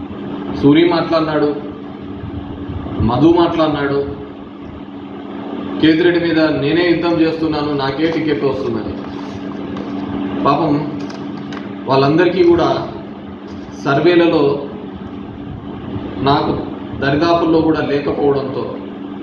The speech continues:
టికెట్ అనేది వాళ్ళకు రాలేదు. వాళ్ళకు రాకపోగా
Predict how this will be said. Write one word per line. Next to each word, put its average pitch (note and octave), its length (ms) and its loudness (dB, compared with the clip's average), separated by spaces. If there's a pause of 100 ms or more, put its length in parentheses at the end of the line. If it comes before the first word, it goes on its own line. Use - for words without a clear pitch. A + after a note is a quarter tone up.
(840)
టికెట్ E3 400 6
అనేది D3+ 280 2 (880)
వాళ్ళకు C3 320 0
రాలేదు. A#2+ 320 2 (3000)
వాళ్ళకు D3 360 4
రాకపోగా E3 540 2